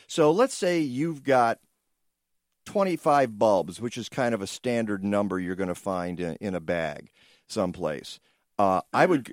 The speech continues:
I would go twelve and thirteen is what I would do. Two patches, uh, of twelve and thirteen, and you're gonna get two lovely masses of bulbs. Whereas if, as you mentioned, Dan, you spread them out,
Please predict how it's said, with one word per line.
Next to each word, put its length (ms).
I 180
would 220
go 460
twelve 320
and 120
thirteen 540
is 180
what 140
I 140
would 200
do. 260
Two 180
patches, 680
uh, 380
of 200
twelve 480
and 140
thirteen, 640
and 160
you're 100
gonna 160
get 180
two 320
lovely 760
masses 500
of 140
bulbs. 500
Whereas 640
if, 240
as 260
you 160
mentioned, 400
Dan, 340
you 120
spread 480
them 120
out, 340